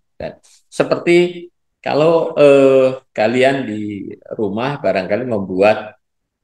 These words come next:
eh, apa namanya, santan kelapa ya, dari parutan kelapa, kasih air, diperes, ya, masih ada kan, kasih air lagi, diperes lagi dan seterusnya sampai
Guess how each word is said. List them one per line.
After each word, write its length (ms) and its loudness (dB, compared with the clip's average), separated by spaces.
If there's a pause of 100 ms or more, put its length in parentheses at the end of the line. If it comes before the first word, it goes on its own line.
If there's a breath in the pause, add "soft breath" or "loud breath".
(100)
eh, 480 -14
apa 320 -20
namanya, 440 -12
santan 680 -2
kelapa 600 -2
ya, 240 -12
dari 240 -8
parutan 400 -4
kelapa, 640 0 (400)
kasih 320 -6
air, 640 4 (320)
diperes, 800 0
ya, 100 -14
masih 320 -10
ada 240 0 (140)
kan, 120 -6 (320)
kasih 240 -6
air 240 0
lagi, 320 -2
diperes 300 -10
lagi 240 -8
dan 100 -14
seterusnya 560 -10
sampai 640 -4